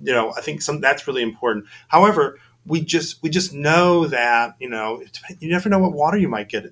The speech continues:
you know, introduced to or have, have around you. So that the, the particles, the cloudy water, you know, whatever that might be. So I, I just think of,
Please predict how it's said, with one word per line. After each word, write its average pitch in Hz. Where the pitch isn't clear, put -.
you 123
know, 110
introduced 120
to 120
or 113
have, 123
have 131
around 123
you. 113
So 123
that 117
the, 131
the 117
particles, 135
the 117
cloudy 127
water, 123
you 143
know, 135
whatever 151
that 139
might 123
be. 131
So 123
I, 240
I 214
just -
think 139
of, 123